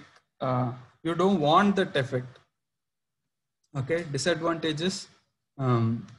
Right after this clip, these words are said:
you don't want that coupling to be there. If I have extensional stresses, I want only extensional strains. I don't want shear strains. Okay, if I, uh, apply bending loads, it should only bend.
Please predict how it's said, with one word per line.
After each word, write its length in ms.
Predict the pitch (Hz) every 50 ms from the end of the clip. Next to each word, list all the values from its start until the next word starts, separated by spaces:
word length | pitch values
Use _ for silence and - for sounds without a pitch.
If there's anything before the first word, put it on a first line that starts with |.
| _ _ _ _ _ -
you 140 | 160 165 160
don't 240 | 151 185 180 160 139
want 400 | 139 135 147 165 180 190 185 180
that 200 | 185 180 - -
coupling 400 | 147 139 135 - 147 156 156 151
to 80 | 147 143
be 140 | 131 135
there. 220 | 127 123 123 123 120 123 - - - - _ _ _ _ _ _ -
If 180 | 143 127 - 147
I 240 | 135 131 127 123 123 127 - - -
have 220 | 151 170 190 196
extensional 680 | 180 160 151 - - 175 170 175 - - - 180 170 160
stresses, 400 | - - 147 147 - 196 196 202
I 100 | 160 135
want 300 | 131 135 143 156 156 151
only 240 | 147 139 139 151 160
extensional 640 | 139 131 - - - 147 147 143 - 156 151 143 147
strains. 380 | - - 175 156 135 123 -
I 80 | 139 131
don't 220 | 127 143 156 156
want 260 | 147 143 143 143 143
shear 240 | - - 143 139 135
strains. 480 | 135 - - 151 135 123 120 - - - - - _ _ _ _ -
Okay, 280 | 127 - 165 165 165 - - - _ _
if 180 | 143 147 143 156
I, 240 | 151 143 139 139 139 - - _ _ _ -
uh, 260 | 131 127 127 127 123 - -
apply 340 | 135 131 127 - 185 185 180
bending 440 | 147 147 143 143 143 165 175 180 170
loads, 460 | 156 156 160 185 196 202 - - - _ _ _ _ _ -
it 120 | 147 143
should 140 | - 165 156
only 240 | 165 165 180 196 190
bend. 340 | 156 170 156 135 120 120